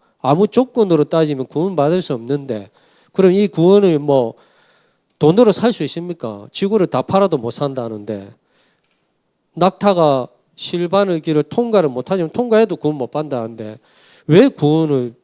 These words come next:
받게 했을까? 은혜. 우리 이거 회복하자. 전도 이전에 이거부터 시작돼야 돼요. 누가복음에,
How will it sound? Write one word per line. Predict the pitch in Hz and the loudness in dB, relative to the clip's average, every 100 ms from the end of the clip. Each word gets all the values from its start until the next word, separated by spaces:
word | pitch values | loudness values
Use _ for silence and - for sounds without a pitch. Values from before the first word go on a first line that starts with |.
| _ _ | _ _
받게 | - 127 123 | -10 -8 -8
했을까? | 110 - - 107 123 185 _ _ _ _ _ _ _ _ 151 | -8 -12 -18 -16 -16 -18 _ _ _ _ _ _ _ _ -8
은혜. | 127 110 85 - _ _ _ _ _ _ _ _ _ _ | -8 -8 -14 -20 _ _ _ _ _ _ _ _ _ _
우리 | 120 113 113 | -10 -8 -4
이거 | 131 | -4
회복하자. | 131 143 143 123 120 101 104 107 117 _ _ _ _ _ _ _ _ | -2 -4 -4 -6 -14 -14 -16 -20 _ _ _ _ _ _ _ _ _
전도 | - 156 131 110 | -2 -2 -2 -8
이전에 | 101 117 104 104 | -8 -12 -10 -10
이거부터 | 185 185 196 220 | -6 -4 -2 -4
시작돼야 | - - 135 127 - 127 | -6 -6 -8 -8 -8 -8
돼요. | 104 101 95 107 135 _ _ _ - - - - - - _ _ | -8 -14 -14 -18 -20 _ _ _ -20 -20 -20 -20 -20 -20 _ _
누가복음에, | 135 135 151 156 151 135 131 135 107 | -8 -2 -2 -2 -2 0 0 0 -2